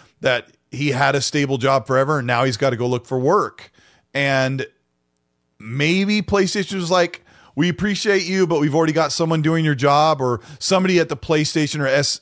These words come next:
S I E is going to be taking care of what you're doing. We no longer need you. Um, also, y-, we have to come to this understanding, Mag, that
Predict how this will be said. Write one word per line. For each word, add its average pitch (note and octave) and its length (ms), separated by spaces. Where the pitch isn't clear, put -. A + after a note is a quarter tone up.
S B2+ 240
I C3+ 120
E B2+ 280
is A#2+ 120
going B2+ 180
to B2 40
be A#2 120
taking A#2+ 300
care B2 260
of G#2 140
what C3 200
you're C#3 140
doing. C3+ 380
We A#2 120
no A#2+ 120
longer B2 360
need A#2+ 300
you. C3+ 300
Um, A2+ 520
also, E3 720
y-, C3+ 180
we D#3+ 320
have E3+ 180
to - 100
come D#3 220
to D3+ 60
this C3+ 240
understanding, C#3+ 640
Mag, A#2+ 260
that B2+ 220